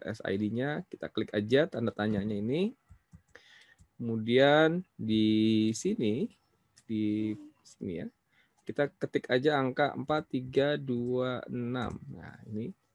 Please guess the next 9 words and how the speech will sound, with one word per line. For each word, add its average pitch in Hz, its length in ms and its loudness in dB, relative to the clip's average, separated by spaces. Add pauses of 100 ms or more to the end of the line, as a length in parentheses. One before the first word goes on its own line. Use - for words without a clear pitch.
(500)
nanti 143 260 -8
akan 135 220 -2
muncul 131 500 2
di 147 60 0
sini 143 500 -2
Geographic 117 560 2
Coordinate 117 460 0
System 143 480 -4
W 139 100 -2